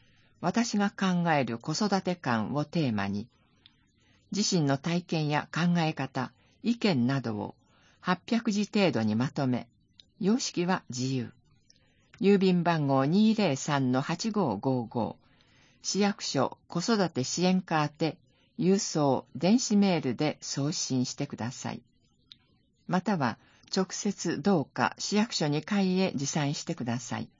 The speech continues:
電子メール、子育て支援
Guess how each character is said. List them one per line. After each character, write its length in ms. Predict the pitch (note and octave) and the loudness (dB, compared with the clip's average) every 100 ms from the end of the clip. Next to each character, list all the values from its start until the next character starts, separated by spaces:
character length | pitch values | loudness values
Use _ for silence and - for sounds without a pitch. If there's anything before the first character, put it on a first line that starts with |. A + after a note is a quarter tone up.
| _ _ _ - | _ _ _ -4
電 240 | F#3 G3+ | 2 2
子 180 | A#3+ F#3 | 2 2
メ 220 | E3+ B2+ | 2 2
ー 40 | |
ル、 180 | G2+ - _ _ - _ _ _ _ _ | -2 -8 _ _ -20 _ _ _ _ _
子 140 | - F#3 | -6 -2
育 340 | - A3+ D#3+ | 2 2 2
て 160 | - A#2 | 0 -2
支 240 | - D#3 | -2 0
援 320 | D3 C3 A#2 | 0 2 0